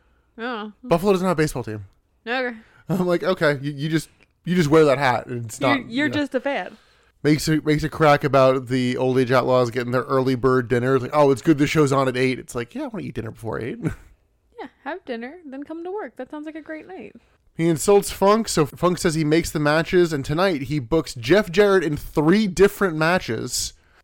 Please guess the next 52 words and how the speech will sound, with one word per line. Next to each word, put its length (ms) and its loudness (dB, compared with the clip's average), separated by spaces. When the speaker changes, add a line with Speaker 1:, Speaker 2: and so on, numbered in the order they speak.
Speaker 2:
Jarrett's 260 4
booked 200 4
in 100 0
the 60 2
same 300 0
three 240 0
matches 640 2
tonight 360 4
as 200 2
he 140 0
is 140 2
Sunday, 440 0
but 300 0
instead 340 0
of 60 0
Chris 220 0
Benoit, 440 4
it's 80 -2
gonna 160 -6
be 120 -6
three 680 -2
of 260 0
Terry 280 4
Funk's 340 -2
friends, 580 -2
and, 220 -8
well, 280 -4
I 60 -6
guess 160 0
it's 120 -8
not 180 2
the 40 -6
match 200 0
he's 100 -10
gonna 140 -6
do 100 -6
Sunday, 340 -4
but 120 -4
the 60 0
matches 300 2
he 60 2
has 140 4
tonight 420 0
are, 380 6
um, 380 2
a 140 2
wrestling 560 2
match, 480 0
as 220 4
they 100 6
call 300 2
it. 100 -2